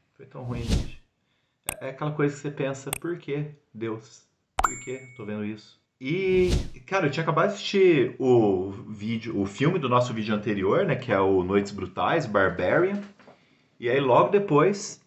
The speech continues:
fui assistir aqui no dia seguinte, fui assistir Convite Maldito.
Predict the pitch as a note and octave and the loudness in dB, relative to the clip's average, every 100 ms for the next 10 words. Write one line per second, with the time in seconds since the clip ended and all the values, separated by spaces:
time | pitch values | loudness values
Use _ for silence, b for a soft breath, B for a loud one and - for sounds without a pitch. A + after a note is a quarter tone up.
0 | - _ - A2+ A#2+ B2 B2 - A#2+ A#2+ | -20 _ -8 -4 -4 -6 -8 -4 -2 -2
1 | A#2+ B2 A#2+ C#3+ D4 C#3 D3 G3 - - | -2 -2 -2 -2 -4 -2 -2 -4 -8 -4
2 | C3+ C3+ D3 - - C#3 D3+ B B B | -2 0 -2 -4 -2 0 -2 B B B
3 | B - F3 D#3 B2+ D3 E3 E3+ F3 G#2+ | B -4 -2 -2 -2 -4 -2 0 0 0
4 | G2+ - | -4 -4